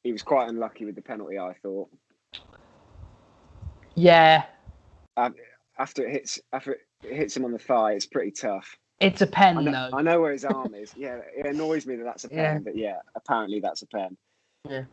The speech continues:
Speaker 1: Um, so he, he needs to be given a little bit more time to bed in. I think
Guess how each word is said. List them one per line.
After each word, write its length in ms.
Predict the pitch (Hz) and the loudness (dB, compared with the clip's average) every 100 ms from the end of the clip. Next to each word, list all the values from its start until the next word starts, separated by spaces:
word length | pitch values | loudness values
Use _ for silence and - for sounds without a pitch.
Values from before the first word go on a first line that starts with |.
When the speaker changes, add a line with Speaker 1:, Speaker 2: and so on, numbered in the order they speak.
| - | -10
Speaker 1:
Um, 580 | 113 110 110 110 110 104 - _ _ _ _ _ _ - | -4 -2 -2 -4 -8 -12 -16 _ _ _ _ _ _ -10
so 300 | - 127 120 - - | -4 -2 -4 -8 -8
he, 280 | 147 151 135 _ _ | -2 -2 -2 _ _
he 100 | 147 | -4
needs 160 | 135 127 | -4 -4
to 60 | 110 | -6
be 220 | 120 98 _ _ - | -6 -6 _ _ -8
given 200 | 123 113 | -6 -4
a 40 | |
little 200 | 117 - | -4 -4
bit 120 | 104 110 | -6 -8
more 160 | 110 | -8
time 280 | 104 110 107 | -6 -6 -6
to 60 | - | -6
bed 200 | 110 104 | -4 -2
in. 220 | 104 104 - - | -4 -6 -12 -10
I 60 | 104 | -10
think 360 | - 127 120 | -2 -2 -2